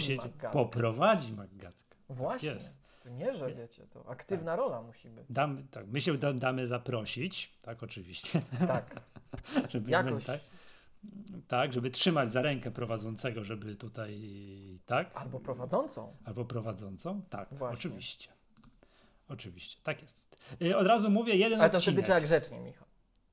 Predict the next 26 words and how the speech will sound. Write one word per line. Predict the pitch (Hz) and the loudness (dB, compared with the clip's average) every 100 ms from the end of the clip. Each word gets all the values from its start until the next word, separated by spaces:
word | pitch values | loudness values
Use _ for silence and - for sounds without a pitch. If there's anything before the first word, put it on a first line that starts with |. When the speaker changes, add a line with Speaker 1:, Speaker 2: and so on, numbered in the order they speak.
| - | -4
Speaker 1:
Jeden | 151 170 156 | -2 0 -2
odcinek, | - - 101 90 _ - | -6 -10 -10 -14 _ -4
tak? | 160 - - _ _ _ | -4 -4 -18 _ _ _
To | 123 | -4
jest, | 117 113 107 - - - - - - - - - _ | -2 -2 -6 -10 -12 -18 -20 -20 -20 -20 -20 -20 _
e, | 202 120 98 98 110 104 101 175 - - - 143 - 165 196 - - - - - - - - _ - - - - - - - | -18 -14 -14 -12 -10 -10 -2 -2 0 -4 0 -2 2 6 6 4 -4 -10 -20 -20 -18 -18 -18 _ -20 -20 -20 -20 -20 -20 -6
<laughs> | 190 240 269 269 | -4 -2 -4 -2
tak | 202 185 | 0 2
jest, | 131 | 2
gorąco | 123 160 226 196 | 2 4 4 4
zapraszamy. | 180 175 160 - 110 101 | 0 0 -2 -2 -6 -10
Jak | - | -10
ktoś | - 233 - | 0 0 2
tam | 160 139 | -2 -2
wylicytuje, | 123 190 185 - 123 104 101 139 196 - _ _ - | -2 0 0 -2 -4 -6 -4 -4 -6 -10 _ _ -6
tak, | 117 107 | -6 -6
najwyższą | 107 135 147 - 107 | -4 -2 -2 -4 -8
kwotę, | 95 - - - 202 | -12 -16 -14 0 0
to | 220 | 2
oczywiście | 147 - 135 - 120 | -2 -2 -4 -4 -2
Speaker 2:
To | |
Speaker 1:
całość | - 185 143 | 4 6 6
Speaker 2:
my | 175 | 2
się | 180 156 | 2 2
Speaker 1:
przychodu | 139 | 4
Speaker 2:
oddamy. | 135 139 104 101 | 6 4 4 -4